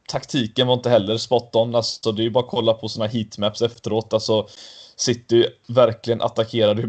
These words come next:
bara liksom centralt och de droppade ner han, eh, De Bruyne och, eh, Jesus varenda gång bakom,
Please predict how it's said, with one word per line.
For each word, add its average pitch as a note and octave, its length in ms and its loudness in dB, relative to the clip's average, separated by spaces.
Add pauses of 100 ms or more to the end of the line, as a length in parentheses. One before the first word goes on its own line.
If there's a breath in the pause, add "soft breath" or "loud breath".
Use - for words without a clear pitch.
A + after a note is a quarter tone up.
(140)
bara A2 240 6
liksom A2 400 -6
centralt A2+ 600 -4
och A2+ 80 -6
de A2 280 -4
droppade A#2 400 0
ner A2+ 260 0
han, G#2+ 320 -2
eh, A2 160 2
De A2 180 -2
Bruyne G#2 320 0
och, G#2+ 280 -4
eh, A2 280 -2
Jesus A2+ 340 -4
varenda A2+ 380 4
gång A2+ 220 0
bakom, A2+ 480 0